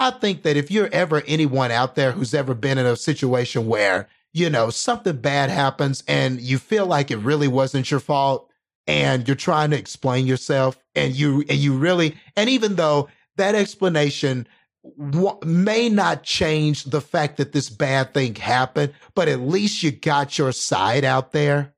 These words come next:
You know how it, that is, you know, for some people. I think that's what Zack Snyder was doing here, man.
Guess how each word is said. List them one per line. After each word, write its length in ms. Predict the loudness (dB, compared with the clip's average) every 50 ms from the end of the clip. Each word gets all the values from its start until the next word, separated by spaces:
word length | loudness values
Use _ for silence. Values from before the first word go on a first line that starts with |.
| _ 0
You 140 | 0 2
know 120 | 2 2 0
how 260 | 0 0 2 2 2
it, 140 | 0 0 0
that 240 | 0 2 2 2 2
is, 280 | 4 2 2 2 2
you 100 | 2 2
know, 140 | 2 2 0
for 140 | 0 -2 -4
some 260 | -2 0 -2 -2 0
people. 440 | 0 0 0 0 0 0 -2 -2 -4 -8 _ _ _ _ _ -4
I 80 | -4 -4
think 300 | -2 -2 -4 -2 -2 -2
that's 220 | -2 -2 0 0
what 140 | 0 0 0
Zack 300 | 0 0 -2 0 0 -2
Snyder 400 | -4 -2 0 0 2 2 2 0
was 220 | 0 -2 -2 -2 -2
doing 260 | -2 -2 -2 -2 -4
here, 240 | -2 -2 0 0 0
man. 380 | 0 -2 -2 -2 -2 -4 -6